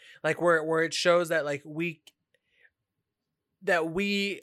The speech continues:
at least for me, I love food trucks. And I like what they bring because it's almost like bringing high, like, like, culture to the people.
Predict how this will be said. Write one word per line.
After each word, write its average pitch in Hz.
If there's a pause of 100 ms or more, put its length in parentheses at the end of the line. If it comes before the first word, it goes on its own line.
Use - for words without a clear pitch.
at 170
least 190
for 165
me, 160
I 180
love 160
food 135
trucks. -
And 147
I -
like 156
what 165
they 143
bring 160
because 147
it's 147
almost 160
like 143
bringing 156 (460)
high, 160
like, 147
like, 147
culture 160
to 180
the 147
people. 139